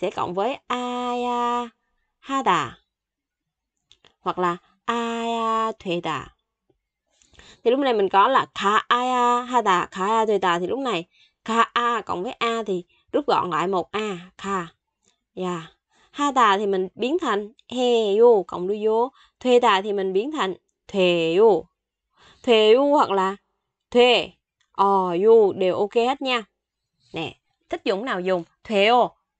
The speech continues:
nói gọn. Thuê ô, nói hơi dài một chút. Nè, 오늘 일찍 집에 가야 해요. Hoặc là 오늘 일찍 집에 가야 돼요. Mình muốn nhấn mạnh thêm chút nữa, mình thêm cái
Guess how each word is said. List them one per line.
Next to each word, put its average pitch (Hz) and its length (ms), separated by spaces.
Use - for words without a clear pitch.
nói 247 160
gọn. 185 280
Thuê 185 320
ô, 185 260
nói 226 120
hơi 269 160
dài 185 160
một 165 100
chút. 269 140
Nè, 180 160
오늘 262 680
일찍 247 580
집에 240 500
가야 190 340
해요. 170 440
Hoặc 196 120
là 175 260
오늘 202 640
일찍 190 520
집에 233 440
가야 180 300
돼요. 151 240
Mình 208 140
muốn 285 120
nhấn 320 200
mạnh 202 220
thêm 226 160
chút 294 200
nữa, 190 280
mình 214 200
thêm 233 320
cái 254 280